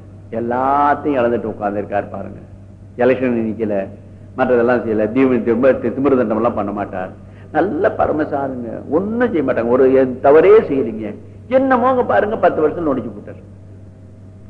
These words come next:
இன்னொரு ஆளு நேரு இதுக்கு மறுதலை, என்னமோ பாருங்க, நேத்து வரைக்கும் அன்னக்கா அப்படியா இருந்தா இதுக்கு, ஆ, ரொம்ப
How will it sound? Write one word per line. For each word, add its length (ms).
இன்னொரு 340
ஆளு 220
நேரு 480
இதுக்கு 180
மறுதலை, 380
என்னமோ 460
பாருங்க, 320
நேத்து 340
வரைக்கும் 280
அன்னக்கா 280
அப்படியா 240
இருந்தா 340
இதுக்கு, 440
ஆ, 80
ரொம்ப 200